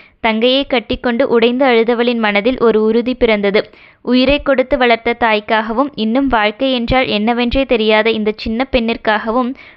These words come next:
தன் வாழ்க்கையை பணயம் வைக்கலாம், தவறில்லை என்று உரைக்க, அவள் தோழியை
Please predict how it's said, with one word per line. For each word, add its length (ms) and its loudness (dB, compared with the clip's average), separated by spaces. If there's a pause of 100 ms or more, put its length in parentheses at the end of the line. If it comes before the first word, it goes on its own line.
தன் 200 2
வாழ்க்கையை 520 -2
பணயம் 440 0
வைக்கலாம், 680 -2
தவறில்லை 460 2
என்று 300 -2
உரைக்க, 460 0 (280)
அவள் 360 0
தோழியை 340 2